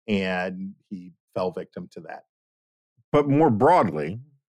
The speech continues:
Speaker 2: we basically live in a parliamentary sys-, we live in a, we have a parliamentary system electorate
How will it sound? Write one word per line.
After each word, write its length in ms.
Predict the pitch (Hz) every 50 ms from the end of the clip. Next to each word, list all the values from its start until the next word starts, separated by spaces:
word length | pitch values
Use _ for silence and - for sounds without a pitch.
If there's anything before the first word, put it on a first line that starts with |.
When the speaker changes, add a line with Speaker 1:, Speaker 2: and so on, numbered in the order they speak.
| _ _ _ _ _ -
Speaker 2:
we 120 | 165 151
basically 480 | 135 202 220 233 220 - 208 185 165 151
live 240 | 139 147 147 131
in 80 | 139 135
a 80 | 131 113
parliamentary 600 | 135 127 127 127 123 123 123 117 110 123 117 104
sys-, 280 | - 120 113 117 107 _
we 120 | - 127 131
live 180 | 160 190 190
in 100 | 180 160
a, 140 | 143 135 90 - - - - _ _ _ _ _ - - _ -
we 100 | 135 135
have 100 | 147 143
a 100 | 135 123
parliamentary 600 | - - 160 185 190 185 165 160 160 151 160 135
system 300 | - 143 131 - 135 120
electorate 560 | 110 104 107 110 107 - 110 104 98 98 -